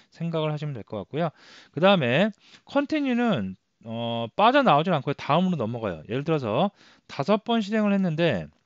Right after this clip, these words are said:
컨티뉴를 만났어요. 그러면 여섯 번, 일곱 번, 여덟 번째, 아홉 번째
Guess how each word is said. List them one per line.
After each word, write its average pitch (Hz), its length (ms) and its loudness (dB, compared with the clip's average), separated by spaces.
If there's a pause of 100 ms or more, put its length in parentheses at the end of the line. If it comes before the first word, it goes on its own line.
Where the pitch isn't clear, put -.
(1080)
컨티뉴를 220 440 0
만났어요. 101 540 -4 (420)
그러면 151 520 2 (320)
여섯 226 400 2
번, 220 340 4
일곱 160 500 -2
번, 196 400 2
여덟 143 240 2
번째, 170 560 -2
아홉 139 380 2
번째 160 340 -2